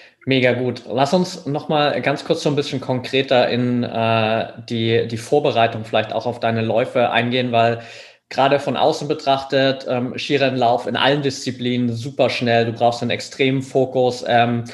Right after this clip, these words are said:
je nach Disziplin natürlich noch mal ein bisschen,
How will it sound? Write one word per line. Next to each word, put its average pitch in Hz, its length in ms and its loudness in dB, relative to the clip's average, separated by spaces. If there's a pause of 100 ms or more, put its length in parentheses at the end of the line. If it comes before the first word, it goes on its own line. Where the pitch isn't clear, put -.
(200)
je 131 100 2
nach 120 160 2
Disziplin 135 540 -2
natürlich 123 400 0
noch 131 180 0
mal 123 280 2
ein 123 40 -8
bisschen, 127 400 -2